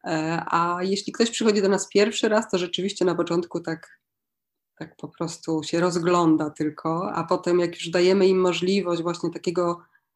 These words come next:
e, totalnego eksplorowania, dotykania wszystkiego praktycznie, to, to rzeczywiście też, no jest to dla nich, widzę, że bardzo fajne. I mocno się otwierają. Chodzi też o te emocje. Jeśli one są dobre, pozytywne, jest dużo radości,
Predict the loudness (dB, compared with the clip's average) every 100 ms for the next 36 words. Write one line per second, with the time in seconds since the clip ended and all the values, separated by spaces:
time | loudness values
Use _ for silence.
0 | _ _ -12 -6 -2 -2 -2 -2 2 4
1 | 6 6 6 2 0 -4 -2 0 -2 0
2 | 0 0 -2 -2 0 4 4 2 -2 -6
3 | 0 2 2 2 -4 -6 -12 -2 -2 0
4 | 0 0 -4 -8 _ -4 -2 0 -2 -4
5 | -4 -6 -2 -2 -2 -4 -4 0 -2 0
6 | 2 2 2 -2 2 2 0 -2 -2 0
7 | 0 0 -4 -2 -2 -2 -6 -12 _ _
8 | _ _ 2 2 2 -2 -2 -4 -2 0
9 | 2 2 2 0 -2 -2 -4 0 0 0
10 | 2 2 4 4 2 -2 -4 -4 -4 0
11 | 2 2 0 0 2 4 4 4 2 -2
12 | -2 0 2 4 4 4 4 2 0 0
13 | 4 4 4 4 2 0 -4 -4 -4